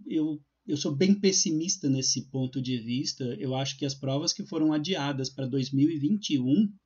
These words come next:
elas ainda vão sofrer algumas, alguns ajustes. Acredito que todas as que foram adiadas pra dois mil e vinte e um ainda vão sofrer ajustes. Principalmente no formato, talvez não, não na data, mas no formato,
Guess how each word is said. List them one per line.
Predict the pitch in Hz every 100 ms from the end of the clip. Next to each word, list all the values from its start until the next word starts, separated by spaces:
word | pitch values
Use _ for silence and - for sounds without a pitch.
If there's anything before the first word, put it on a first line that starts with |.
| _ _ _ -
elas | 135 139 135
ainda | 143 170 185
vão | 160 170
sofrer | 151 160 143 143 147 165
algumas, | 156 139 151 151 147 165
alguns | 151 143 143 151
ajustes. | 156 147 143 143 - 120 - _ _ _ _
Acredito | 127 - 139 143 151
que | -
todas | 135 165 214 156 135
as | 123
que | -
foram | 143 143
adiadas | 131 127 143 147 139
pra | 131
dois | 131 123
mil | 123
e | 120
vinte | 117 110
e | 131
um | 143
ainda | 143 151 151
vão | 156
sofrer | 165 202 190 147 151
ajustes. | 160 123 110 - 139 - _ _ _ -
Principalmente | 190 214 233 208 170 202 202 240 - _ _ _ 196
no | 190 202
formato, | - 247 247 196 175 - 143 123 -
talvez | - 156 165 156
não, | 170 175 170
não | 156
na | 170 160
data, | 135 135 139 -
mas | 139 131
no | 135
formato, | - 156 131 127 139 156 139 139 127 123 120